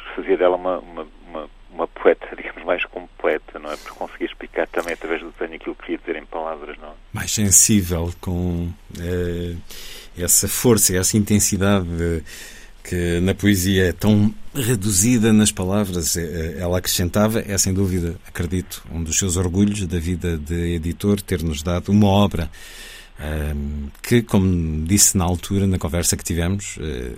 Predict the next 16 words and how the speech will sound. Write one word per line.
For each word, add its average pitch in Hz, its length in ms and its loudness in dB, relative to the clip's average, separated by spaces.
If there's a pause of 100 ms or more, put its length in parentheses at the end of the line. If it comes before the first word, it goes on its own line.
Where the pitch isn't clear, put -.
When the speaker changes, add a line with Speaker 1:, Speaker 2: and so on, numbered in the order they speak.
(100)
Speaker 2:
não 92 260 4
foi 104 180 4
por - 120 -6
causa 92 280 2
do 85 120 -2
Nobel, 90 360 0
vinha 82 280 0
já 76 160 -4
de 69 160 -8
antes, 69 320 -10 (160)
esse 78 240 -2
Speaker 1:
Sim, 120 100 -2
Speaker 2:
desejo. 110 180 0
Speaker 1:
era, 107 140 0
era 92 140 -2
um, 92 200 -8